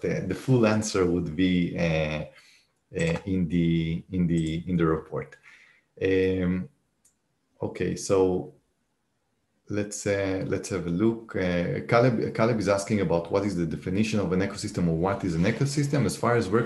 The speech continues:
concerned, an ecosystem is a location, uh, usually a city.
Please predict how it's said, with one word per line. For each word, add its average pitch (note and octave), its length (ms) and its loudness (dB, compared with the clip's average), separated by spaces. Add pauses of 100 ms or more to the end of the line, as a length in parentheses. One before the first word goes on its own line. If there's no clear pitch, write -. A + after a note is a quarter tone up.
concerned, C#3 420 4
an F#2 100 0
ecosystem G#2+ 560 -2
is E2+ 120 2
a F2 40 4
location, F2 580 0 (540)
uh, F2+ 80 0
usually G#2+ 420 4
a F2 60 2
city. - 380 -6